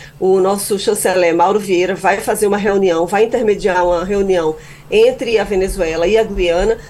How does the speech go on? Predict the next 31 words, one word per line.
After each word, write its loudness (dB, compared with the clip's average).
pra 0
discutir -2
essa 4
questão 0
dessa, 0
dessa -2
região 2
do 0
Essequibo, -6
e 0
também 4
vai 2
ter, 2
obviamente, 0
é, -2
pe-, -6
órgãos 2
internacionais 0
como 0
onu 2
e -2
celac 2
também, -2
que -4
é 0
a -2
Comunidade -2
Latino-Americana 0
e -2
do -2
Caribe, 0